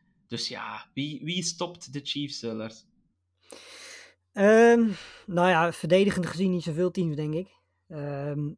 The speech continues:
Speaker 2: ik denk dat het, eh, de, ja, ook dit jaar weer, eh, hebben ze niet zo per se heel veel geïnvesteerd in hun receivers. Ze hebben natuurlijk in principe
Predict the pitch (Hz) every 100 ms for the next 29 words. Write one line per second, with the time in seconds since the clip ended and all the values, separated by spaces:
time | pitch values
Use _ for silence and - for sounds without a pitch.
0 | _ 165 160 165 165 156 147 175 165 151
1 | 165 170 156 143 - - 165 143 175 185
2 | 170 165 165 160 - _ 180 165 156 151
3 | 156 _ 196 156 156 170 156 185 - 196
4 | 175 - 190 - 170 170 165 170 180 147
5 | - 170 165 156 156 151 143 180 185 190
6 | 165 147 147 135 151 147 - 185 - -
7 | 196 180 156